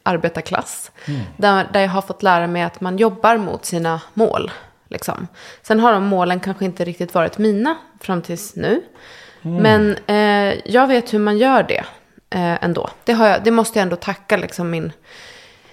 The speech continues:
Speaker 1: eh, bakgrund att jag har lärt mig. Att,
Speaker 2: Mm.
Speaker 1: hur, liksom, hur jag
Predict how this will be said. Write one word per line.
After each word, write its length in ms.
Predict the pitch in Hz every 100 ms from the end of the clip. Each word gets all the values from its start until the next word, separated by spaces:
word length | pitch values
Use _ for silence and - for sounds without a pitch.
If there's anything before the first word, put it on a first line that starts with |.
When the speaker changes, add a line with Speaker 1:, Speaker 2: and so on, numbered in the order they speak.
| _
Speaker 1:
eh, 240 | 190 175
bakgrund 640 | 175 185 151 - 175 170 175
att 180 | 190 -
jag 100 | 185
har 80 | 175
lärt 320 | 202 220 -
mig. 240 | - 175 - - -
Att, 160 | - 165
Speaker 2:
Mm. 120 | 139 90 - - _ -
Speaker 1:
hur, 140 | 190
liksom, 240 | 196 190 185
hur 100 | 196
jag 240 | 180 175